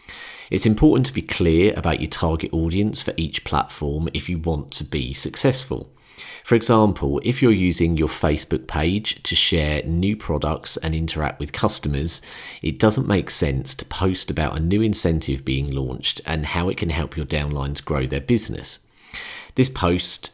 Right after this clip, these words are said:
could not only confuse your customers, it could also result in some people unfollowing your page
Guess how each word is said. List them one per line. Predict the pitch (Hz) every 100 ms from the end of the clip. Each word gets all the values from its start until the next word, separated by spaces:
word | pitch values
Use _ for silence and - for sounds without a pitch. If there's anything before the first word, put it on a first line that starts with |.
| -
could | 95 123
not | 110
only | 85 80
confuse | 80 78 - 101 95
your | 101
customers, | - 92 - 104 101 104 - -
it | 85
could | - -
also | 113 113 87 82
result | 80 82 78 71 -
in | 80
some | - 95 87
people | 82 76 76 71
unfollowing | 71 76 - 127 127 76 67
your | 64
page | - 69 67 73 -